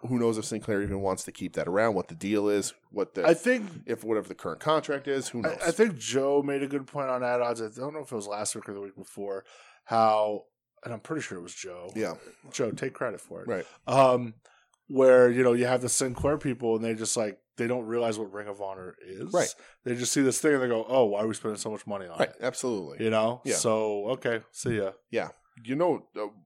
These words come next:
Speaker 1: here, here's what I would do, 'cause you got the in, you know the people. Uh, I would, uh, talk to T B S, and I would say, "Listen, we, I got this idea. Uh, give me an hour."
Speaker 2: Saturday nights.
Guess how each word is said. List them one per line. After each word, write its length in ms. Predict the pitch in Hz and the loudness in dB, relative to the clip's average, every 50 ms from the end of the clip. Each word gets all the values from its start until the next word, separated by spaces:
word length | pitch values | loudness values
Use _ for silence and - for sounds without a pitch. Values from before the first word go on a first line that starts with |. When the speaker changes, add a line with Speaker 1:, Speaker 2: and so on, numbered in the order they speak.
| _ _ - 104 | _ _ -10 -6
Speaker 1:
here, 240 | 110 127 143 135 113 | -2 -2 -2 -2 -2
here's 240 | 139 175 208 170 107 | -2 -2 -2 -2 0
what 80 | 92 113 | 2 2
I 60 | 135 | 2
would 160 | 95 73 71 | 2 0 -4
do, 260 | 78 82 85 76 - - - _ _ _ _ _ | -10 -10 -10 -10 -12 -16 -20 _ _ _ _ _
'cause 180 | - 98 92 101 | -6 -6 -6 -2
you 80 | 104 | 0
got 160 | 131 139 131 - | 0 0 0 0
the 180 | 101 95 104 113 | -4 -6 -4 -4
in, 260 | 101 90 92 90 - - - - - _ _ _ _ _ _ | -4 -4 -6 -10 -16 -20 -20 -20 -20 _ _ _ _ _ _
you 120 | - 104 107 | -10 -4 -2
know 120 | 123 127 | -2 -2
the 80 | 110 82 | -2 -4
people. 520 | - - 113 104 - 95 78 - - _ _ _ _ _ _ _ _ - - - - - - _ _ _ _ - - - - | -4 -4 -4 -4 -6 -8 -14 -16 -18 _ _ _ _ _ _ _ _ -20 -20 -20 -20 -20 -20 _ _ _ _ -20 -12 -6 -2
Uh, 360 | 90 101 101 98 95 92 87 - | 0 0 2 2 0 0 -2 -2
I 160 | - 95 104 104 | -2 0 0 0
would, 320 | 101 104 104 104 104 101 _ _ _ | 0 -2 -4 -4 -8 -16 _ _ _
uh, 520 | - 92 98 101 98 98 98 98 92 92 82 - _ _ _ _ _ _ _ _ _ _ _ _ _ | -4 -2 -2 -2 -2 -2 0 0 0 -2 -2 -6 _ _ _ _ _ _ _ _ _ _ _ _ _
talk 260 | - 120 - 98 - - | -4 -4 -4 -4 -4 -10
to 80 | 120 | -16
T 200 | - - 123 120 | -10 -8 -6 -6
B 140 | 120 123 120 | -4 -4 -4
S, 480 | 123 156 165 - - - - - - - - - _ _ _ _ _ _ _ _ _ _ _ _ _ _ _ _ _ _ - - | -4 -4 -6 -10 -12 -12 -14 -14 -16 -20 -20 -20 _ _ _ _ _ _ _ _ _ _ _ _ _ _ _ _ _ _ -20 -14
and 100 | - 101 | -10 -6
I 60 | 104 98 | -6 -4
would 120 | 95 95 | -4 -4
say, 140 | - - 95 | -6 -6 -4
"Listen, 400 | 95 113 110 - 151 139 127 113 | -4 -4 -4 -4 -4 -4 -4 -6
we, 180 | 107 98 - | -6 -8 -8
I 120 | - - 98 | -10 -10 -8
got 180 | 101 101 95 | -8 -8 -8
this 180 | - 95 - - | -8 -10 -10 -10
idea. 400 | 82 85 - 113 139 160 190 202 _ _ _ _ _ _ _ _ _ _ _ _ _ _ _ - | -10 -10 -12 -12 -12 -12 -12 -14 _ _ _ _ _ _ _ _ _ _ _ _ _ _ _ -10
Uh, 260 | - 90 82 76 85 - | -6 -6 -6 -6 -6 -8
give 140 | - 110 107 | -8 -8 -6
me 100 | 117 117 | -4 -4
an 80 | 113 113 | -4 -2
hour." 400 | 113 113 123 139 151 175 180 - - - - - - | -2 -2 -2 -4 -4 -6 -8 -12 -18 -20 -20 -20 -18
Speaker 2:
Saturday 480 | - - 104 101 98 101 98 101 98 98 | -14 -12 -12 -12 -12 -12 -14 -16 -16 -16
nights. 460 | 92 87 87 - - - - - | -18 -18 -18 -16 -14 -14 -14 -14